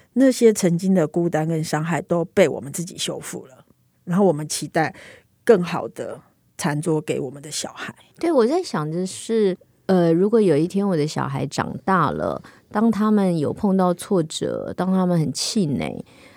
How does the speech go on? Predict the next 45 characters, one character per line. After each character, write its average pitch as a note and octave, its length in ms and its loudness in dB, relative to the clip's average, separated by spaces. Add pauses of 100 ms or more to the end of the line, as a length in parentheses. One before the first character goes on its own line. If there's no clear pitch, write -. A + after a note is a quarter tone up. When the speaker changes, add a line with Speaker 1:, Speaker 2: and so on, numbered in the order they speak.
(200)
Speaker 2:
当 A3+ 200 2
他 A3 180 0
们 G3+ 240 2
就 C4 180 -2
是， A3+ 640 0 (840)
也 F3+ 140 2
许 A3 200 -2
就 G3+ 160 -4
只 D#3+ 160 -8
是 E3 340 -2 (100)
很 B2+ 440 -2
无 D3+ 160 -2
病 F3+ 180 2
呻 D3+ 180 0
吟 C3 300 0
的， F2+ 400 -2 (880)
嗯， D#3 260 0
Speaker 1:
伤 F#3 160 2
春 F#3+ 300 6
悲 F3 180 2
秋 E3 280 -4
一 F3+ 40 -4
下。 F#3+ 140 6
Speaker 2:
之 F#3+ 80 8
类 F#3 240 8
的， A2+ 320 0 (460)
他 D4 260 -4
只 F3 240 -4
要 G#3+ 300 0
想 C#3+ 260 -4
到， F3 580 -2 (220)
诶， F#3+ 240 2
某 F3 240 4
一 F3 60 0
天 F#3+ 200 0
的 F#3 80 0
晚 C3+ 220 -2
上， F3 220 -2
我 B2+ 120 -2
在 D#3 360 -2
餐 D#3+ 260 -4
桌 D#3+ 120 -4
上 D#3+ 180 -4
吃 - 180 -10
到 D#3 240 -4